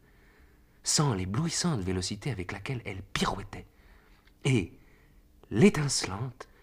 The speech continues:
et horrible clarté qu'elle répercutait sous les rayons de la pleine lune, qui, de ce trou circulaire que j'ai déjà décrit,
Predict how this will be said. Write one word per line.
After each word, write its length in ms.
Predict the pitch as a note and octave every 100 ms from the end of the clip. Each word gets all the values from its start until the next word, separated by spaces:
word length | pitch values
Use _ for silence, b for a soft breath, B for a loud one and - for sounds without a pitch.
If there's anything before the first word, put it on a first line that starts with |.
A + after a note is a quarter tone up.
| b b -
et 100 | A2+
horrible 480 | A2 F2 C#3 A#2+ F2
clarté 460 | - C3 - D3
qu'elle 200 | - E2
répercutait 640 | - B2 A#2 - G2+ A2 - B B B B B -
sous 200 | - F2+
les 100 | E2+
rayons 280 | A#2+ A2+
de 80 | F2
la 100 | E2+
pleine 260 | - A2 F2+
lune, 320 | D#2+ F2+ A2 - B B B
qui, 220 | - D3 -
de 80 | -
ce 120 | A#2
trou 240 | A#2 - E3+
circulaire 480 | - - A#2+ G#2+ G2
que 100 | F#2
j'ai 100 | E2+
déjà 200 | E2+ E2+
décrit, 400 | A2+ - B2+